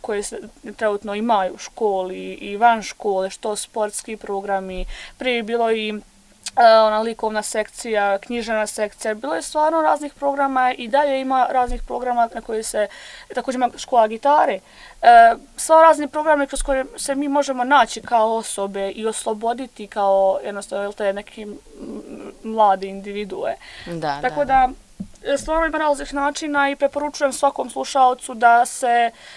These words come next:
Speaker 1: e, uhvati za neku jednu sekciju, za bilo šta, čisto da upozna nove ljude, da upozna,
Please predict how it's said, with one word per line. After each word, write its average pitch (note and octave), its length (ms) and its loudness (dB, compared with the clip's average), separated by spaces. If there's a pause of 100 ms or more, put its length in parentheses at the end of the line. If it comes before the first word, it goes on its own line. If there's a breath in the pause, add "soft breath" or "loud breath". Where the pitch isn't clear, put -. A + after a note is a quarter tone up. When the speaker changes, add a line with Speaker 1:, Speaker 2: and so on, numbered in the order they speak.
(160 loud breath)
Speaker 1:
e, - 60 2 (260)
uhvati C#4+ 300 -2
za A3+ 80 0
neku A3+ 240 -8
jednu G#3+ 380 -2
sekciju, G#3+ 460 -8
za G#3+ 140 -6
bilo A#3+ 280 -4
šta, B3 220 0
čisto E4 420 -8
da C4+ 500 6
upozna E4+ 360 0
nove C#4+ 240 0
ljude, A3 420 -8
da G#3 100 -6
upozna, A3+ 640 -2